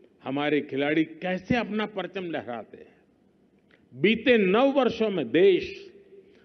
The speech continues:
उस पुरानी सोच और पुरानी व्यवस्था से बाहर निकल गया है। आज देश में एक ऐसे खिलाड़ी, कई ऐसे खिलाड़ी हैं जिन पर चार चार, पांच पांच करोड़ रुपए खर्च किए जा रहे हैं।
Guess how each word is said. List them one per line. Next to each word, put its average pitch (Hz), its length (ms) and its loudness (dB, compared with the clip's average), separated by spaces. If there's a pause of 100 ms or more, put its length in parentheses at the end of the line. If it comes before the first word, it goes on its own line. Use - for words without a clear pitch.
(100)
उस 151 280 -2
पुरानी 185 580 4
सोच 208 520 4
और 180 140 2
पुरानी 185 460 2
व्यवस्था 180 480 0
से 165 140 -2
बाहर 151 300 -4
निकल 131 260 -8
गया 90 140 -14
है। - 260 -20 (1400)
आज 151 200 0
देश 180 360 6
में 233 340 2
एक 208 300 2
ऐसे 226 460 2
खिलाड़ी, 220 480 2
कई 285 280 0
ऐसे 269 300 2
खिलाड़ी 175 380 -6
हैं - 240 -20 (760)
जिन 175 340 2
पर 226 260 2
चार 220 480 2
चार, 247 360 2
पांच 220 480 0
पांच 233 580 -2
करोड़ 214 460 6
रुपए 214 420 0
खर्च - 480 -2
किए 262 260 2
जा 233 160 -2
रहे 208 180 -4
हैं। - 180 -16